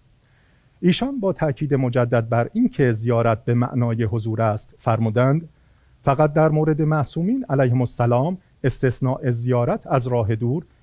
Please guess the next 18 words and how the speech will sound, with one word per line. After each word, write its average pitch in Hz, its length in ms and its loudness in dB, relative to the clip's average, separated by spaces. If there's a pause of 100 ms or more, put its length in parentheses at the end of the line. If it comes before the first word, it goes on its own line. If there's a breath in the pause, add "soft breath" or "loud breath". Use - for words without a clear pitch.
(160 soft breath)
به 123 80 4
خاطر 123 540 0
ادله 127 720 0
زیارت 120 560 0
محسوب 113 320 -4
می‌شود، 110 440 -2
وگرنه 113 500 -2 (260 loud breath)
اسم 123 220 -2
آن 120 260 -2
زیارت 110 580 -2
نیست.» 165 380 -2 (840 soft breath)
آیت 156 300 2
الله 170 120 2
العظمی 170 360 0
شیرازی 160 380 -4
در 127 320 2
ادامه 117 320 2
فرمودند: 113 720 0